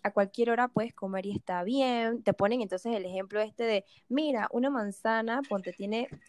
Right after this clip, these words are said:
cin-", por decir algo, ¿no? "Cincuenta calorías a la una de la tarde y son las mismas cincuenta calorías a las nueve de la noche". Ese ejemplo lo he visto un montón. Y ahora que te escucho, para mí es como, "Guau", o sea, qué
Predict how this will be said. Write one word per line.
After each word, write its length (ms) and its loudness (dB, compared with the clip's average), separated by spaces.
cin-", 200 0
por 120 4
decir 180 6
algo, 220 8
¿no? 180 -6
"Cincuenta 580 -2
calorías 460 -6
a 20 -6
la 160 -6
una 220 0
de 60 -2
la 140 -2
tarde 360 -4
y 40 -8
son 180 -12
las 120 -10
mismas 400 -2
cincuenta 560 2
calorías 400 -2
a 40 -2
las 140 -6
nueve 200 0
de 80 2
la 100 0
noche". 280 0
Ese 120 -2
ejemplo 320 2
lo 80 2
he 40 4
visto 260 -2
un 100 -2
montón. 680 4
Y 100 2
ahora 160 6
que 120 -4
te 120 -6
escucho, 460 -4
para 200 -2
mí 80 -10
es 60 -14
como, 340 -6
"Guau", 640 6
o 100 -20
sea, 240 -6
qué 220 -10